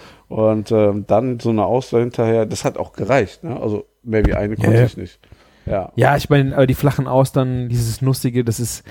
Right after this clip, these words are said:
Speaker 2: das ist für mich die Benchmark an Austern. Das ist der absolute Knaller.
Speaker 1: Ich werde jetzt nicht das letzte Mal da gewesen sein und, ähm, ich habe auch schon mal überlegt, das ist ja, glaub ich, vom Ferienhaus auch nur eine Stunde entfernt und, ähm, vielleicht
Speaker 2: Von
Speaker 1: kann man das
Speaker 2: dir?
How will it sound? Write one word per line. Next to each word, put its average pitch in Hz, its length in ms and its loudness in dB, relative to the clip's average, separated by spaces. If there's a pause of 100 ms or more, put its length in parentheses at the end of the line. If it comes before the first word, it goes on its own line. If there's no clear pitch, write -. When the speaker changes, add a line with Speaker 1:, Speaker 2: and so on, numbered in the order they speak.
(380)
Speaker 2:
das 117 160 0
ist 139 140 0
für 123 160 0
mich 143 380 2
die 113 100 0
Benchmark 120 760 0
an 117 200 -2
Austern. 117 540 -4 (200)
Das 113 160 -8
ist - 240 -8
der 120 200 -6 (120)
absolute 147 580 2
Knaller. 113 460 0 (240)
Speaker 1:
Ich 127 160 -6
werde 170 200 2
jetzt 165 180 -6
nicht 165 160 -6
das 143 120 -6
letzte 147 300 0
Mal 143 120 0
da 139 140 4
gewesen 131 360 -2
sein 117 280 4
und, 117 180 -6
ähm, 117 200 0
ich 110 120 -8
habe 135 100 0
auch 120 80 -2
schon 131 140 -4
mal 113 80 0
überlegt, 117 360 -2 (380)
das 120 100 -14
ist 127 140 -6
ja, 127 80 2
glaub 117 280 4
ich, - 100 -14
vom 113 100 -6
Ferienhaus 120 500 -2
auch 104 120 -4
nur 110 420 0
eine 107 140 -4
Stunde 117 380 -4
entfernt 110 520 -4
und, 104 240 -6
ähm, 98 260 -2
vielleicht - 380 -4
Speaker 2:
Von 139 160 2
Speaker 1:
kann 143 80 0
man 196 80 6
das 127 140 6
Speaker 2:
dir? - 0 -